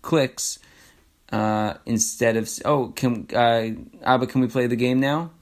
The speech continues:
Instead of saying, "No, uh, no, first you have to clean up the clicks."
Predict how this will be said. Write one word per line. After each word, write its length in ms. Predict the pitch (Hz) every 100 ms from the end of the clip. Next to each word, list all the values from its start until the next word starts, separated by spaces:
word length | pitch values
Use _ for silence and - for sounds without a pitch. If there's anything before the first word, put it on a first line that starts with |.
| _ _
Instead 220 | - 123
of 40 |
saying, 320 | 123 117 110 - _
"No, 480 | 117 139 120 110 135 - _ _ _ _ _ _ _ _
uh, 640 | 117 110 107 104 104 104 - -
no, 380 | 127 131 113
first 340 | 117 127 113 -
you 60 |
have 80 | 113
to 80 | 110
clean 240 | - 117
up 80 | 107
the 80 | -
clicks." 500 | - 135 117 -